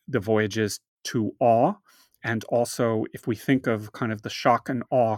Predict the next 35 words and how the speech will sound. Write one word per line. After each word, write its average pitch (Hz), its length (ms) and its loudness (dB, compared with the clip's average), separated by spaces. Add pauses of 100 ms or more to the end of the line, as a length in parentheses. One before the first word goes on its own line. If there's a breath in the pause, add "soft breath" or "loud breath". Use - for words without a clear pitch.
campaign 110 640 -2
of 104 140 -6
U 110 200 0
S, - 300 -4 (640 soft breath)
uh, 101 240 -6
bombings 117 500 0
in 107 100 -2
Iraq 117 440 2
or 113 60 -2
something 117 320 -4
like 110 220 -2
this, 110 280 0 (1300 soft breath)
it, 151 180 -2
it 151 80 4
was 147 160 4
about 143 240 2
sending 160 400 4
a 120 40 4
message, 110 540 0
not 131 280 2
just - 260 -2
accompany-, 113 680 -2
uh, 117 300 0
accomplishing 117 560 -2
a 104 60 -8
strategic 113 680 -4
goal. 107 280 0
It - 80 -8
was 110 120 -8
about 110 220 -6
sending 127 400 0
a 104 40 -2
message, 104 500 -4
I - 80 -6
think, 147 340 -4